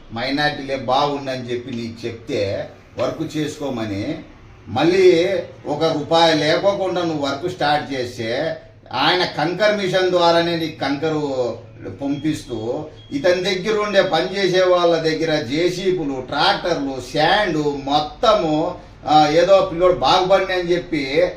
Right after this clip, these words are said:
ఆయన సహకరిస్తే, చివరికి ఆయన రెండు కోట్లు ఇవ్వాలంటావు నువ్వు. ఇది ఎక్కడ న్యాయము? దో,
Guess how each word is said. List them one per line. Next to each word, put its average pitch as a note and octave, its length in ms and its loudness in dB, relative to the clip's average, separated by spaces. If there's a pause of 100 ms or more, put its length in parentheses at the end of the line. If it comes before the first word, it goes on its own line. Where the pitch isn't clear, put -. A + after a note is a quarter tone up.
(200)
ఆయన D3 320 0
సహకరిస్తే, F3+ 1200 0 (220)
చివరికి C4 320 4
ఆయన B3 280 4
రెండు B3 200 4
కోట్లు B3 280 4
ఇవ్వాలంటావు A#3 440 2
నువ్వు. - 500 -8
ఇది G#3+ 80 2
ఎక్కడ A#3+ 220 2
న్యాయము? A3+ 720 0 (440)
దో, - 320 6